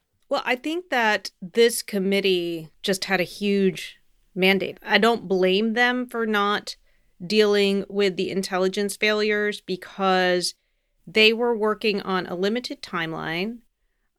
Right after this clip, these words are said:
They're really looking at the attack on the Capitol. And there are other committees that can address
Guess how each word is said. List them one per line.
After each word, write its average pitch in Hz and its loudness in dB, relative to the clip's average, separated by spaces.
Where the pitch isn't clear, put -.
They're 180 4
really 202 2
looking 196 0
at 180 -2
the 185 -2
attack 196 -2
on 190 0
the 190 -6
Capitol. 202 -2
And 196 -2
there 240 2
are 226 2
other 240 2
committees 196 -2
that - -4
can 170 -8
address 170 -2